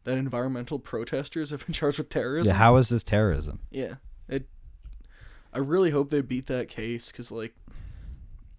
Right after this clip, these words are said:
Speaker 1: you do not deserve to go to jail for ten years for camping.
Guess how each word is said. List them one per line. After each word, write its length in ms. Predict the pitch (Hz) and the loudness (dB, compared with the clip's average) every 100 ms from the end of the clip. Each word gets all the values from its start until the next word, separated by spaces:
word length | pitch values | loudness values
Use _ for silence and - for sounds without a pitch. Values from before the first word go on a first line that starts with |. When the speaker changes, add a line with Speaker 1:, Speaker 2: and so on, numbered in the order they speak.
| - | -10
Speaker 1:
you 140 | 156 | -6
do 60 | 160 | -4
not 120 | 165 | -4
deserve 300 | 170 156 160 | -4 -4 -4
to 60 | 170 | -4
go 120 | 151 | -2
to 80 | 151 | -2
jail 280 | 135 123 127 | -2 -2 -2
for 160 | 139 139 | -4 -4
ten 280 | - 131 | -2 -2
years 260 | 123 117 127 | -2 -6 -8
for 160 | - - | -10 -10
camping. 540 | - 117 123 76 | -8 -8 -8 -14